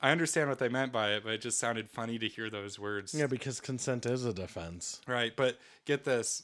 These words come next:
Speaker 1: Uh, Whittick, of all people, proposed an amendment in Senate Judiciary to change it to take out "not" and put a "consent is a defense" into law. And everybody's flipping out at Whittick,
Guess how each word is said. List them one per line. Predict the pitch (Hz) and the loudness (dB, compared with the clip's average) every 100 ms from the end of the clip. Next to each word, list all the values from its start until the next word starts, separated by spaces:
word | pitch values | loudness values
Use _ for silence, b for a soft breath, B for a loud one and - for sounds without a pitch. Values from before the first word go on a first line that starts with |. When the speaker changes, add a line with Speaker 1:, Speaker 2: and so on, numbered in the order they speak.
| - | -6
Speaker 1:
Uh, | 120 117 110 107 - _ _ - | -4 -2 -4 -8 -14 _ _ -10
Whittick, | 123 156 180 165 | 0 2 2 -2
of | 120 | -2
all | 117 113 | -2 -2
people, | 120 110 113 110 107 | -4 -6 -4 -4 -6
proposed | 127 - 127 120 | -8 -2 -2 -2
an | 113 | -6
amendment | 104 110 120 113 107 107 - | -6 -6 -4 -6 -6 -10 -12
in | 110 107 | -10 -8
Senate | 104 117 110 | -8 -8 -8
Judiciary | 107 117 123 117 107 101 101 B B B | -8 -6 -4 -2 0 -2 -4 B B B
to | - | -8
change | - 113 110 | -4 -2 -2
it | 113 - _ - | -6 -10 _ -14
to | 113 | -8
take | 123 113 | -6 -2
out | 107 104 | -2 -2
"not" | 110 98 95 _ _ _ _ _ | -4 -4 -6 _ _ _ _ _
and | 120 110 | -10 -4
put | 123 | -2
a | 117 | -2
"consent | - 110 120 110 - | -6 -6 -4 -4 -4
is | 120 | -4
a | 113 | -4
defense" | 101 - 90 - - - - | -6 -10 -14 -8 -6 -6 -6
into | 123 104 | -8 -6
law. | 101 98 98 - B B B | -4 -4 -4 -10 B B B
And | 101 | -6
everybody's | 104 135 139 131 123 117 | -2 0 0 0 0 0
flipping | - 120 123 | -4 -4 -4
out | 117 117 | -2 -2
at | 113 | -2
Whittick, | 117 113 107 - | -4 -2 -4 -6